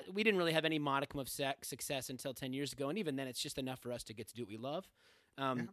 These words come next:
Speaker 1: but most of our
Speaker 2: That's all
Speaker 1: tours
Speaker 2: we
Speaker 1: have
Speaker 2: ever
Speaker 1: been
Speaker 2: had
Speaker 1: inc-
Speaker 2: either, yeah.
Speaker 1: Yeah, which is all, you know, I don't need more. Thank, thank the Lord. But,
Speaker 2: In
Speaker 1: um,
Speaker 2: fact, I can,
Speaker 1: mo-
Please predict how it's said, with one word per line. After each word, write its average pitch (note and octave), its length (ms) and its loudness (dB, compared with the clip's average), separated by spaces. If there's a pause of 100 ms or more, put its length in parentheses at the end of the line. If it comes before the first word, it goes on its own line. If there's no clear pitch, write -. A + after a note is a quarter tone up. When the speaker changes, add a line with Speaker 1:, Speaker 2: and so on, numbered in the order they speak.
(120)
Speaker 1:
but E3 120 2
most F#3+ 240 4
of G3+ 80 2
our E3 60 6
Speaker 2:
That's - 100 -6
all A#2+ 120 4
Speaker 1:
tours A#2+ 180 6
Speaker 2:
we A#2+ 60 2
Speaker 1:
have A#2+ 80 2
Speaker 2:
ever G#2 100 -2
Speaker 1:
been - 100 2
Speaker 2:
had G2+ 160 0
Speaker 1:
inc- G#2 80 0
Speaker 2:
either, E2+ 240 -6 (100)
yeah. F2+ 160 -12 (600)
Speaker 1:
Yeah, E3+ 280 8
which F#3 160 6
is D3+ 120 2
all, D#3+ 300 8
you G3+ 140 0
know, D3+ 100 4
I D#3 80 10
don't D#3+ 120 6
need D#3 180 4
more. C#3+ 280 2 (240)
Thank, D3 180 2 (120)
thank D3 200 0
the C#3+ 80 -6
Lord. C#3+ 240 2
But, C3+ 240 2
Speaker 2:
In D#3+ 80 6
Speaker 1:
um, D3 80 6
Speaker 2:
fact, A3+ 260 4 (180)
I G3 120 6
can, A#3+ 200 2
Speaker 1:
mo- G#3+ 120 6